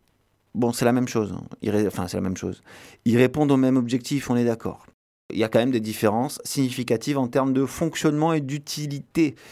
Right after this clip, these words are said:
Et on va essayer d'explorer, allez, les cinq grandes différences clés entre un P E R bancaire et assurantiel, ben, pour vous aider à prendre vos décisions plus éclairées concernant les besoins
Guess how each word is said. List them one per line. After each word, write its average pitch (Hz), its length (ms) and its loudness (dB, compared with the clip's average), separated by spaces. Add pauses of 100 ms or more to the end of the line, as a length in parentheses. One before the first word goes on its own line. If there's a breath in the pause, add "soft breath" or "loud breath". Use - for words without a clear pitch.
(200 loud breath)
Et - 80 -2
on 113 80 2
va 120 140 4
essayer 123 800 2
d'explorer, 117 800 0 (180)
allez, 104 220 0
les 98 80 -2
cinq 170 440 -4
grandes 131 360 0
différences 113 600 -2 (140)
clés 143 300 2 (400 loud breath)
entre 104 240 -4
un 101 80 0
P 147 240 2
E 117 340 2
R 101 160 -4 (180)
bancaire 117 480 0
et 113 120 0
assurantiel, 110 640 -2 (440)
ben, 104 140 -4
pour 101 140 0
vous 110 180 2
aider 123 540 4
à 117 360 4
prendre 135 280 0
vos 113 160 2
décisions 131 880 0
plus 131 280 -4
éclairées 98 360 -2
concernant 98 460 -6
les 98 80 0
besoins 98 400 -2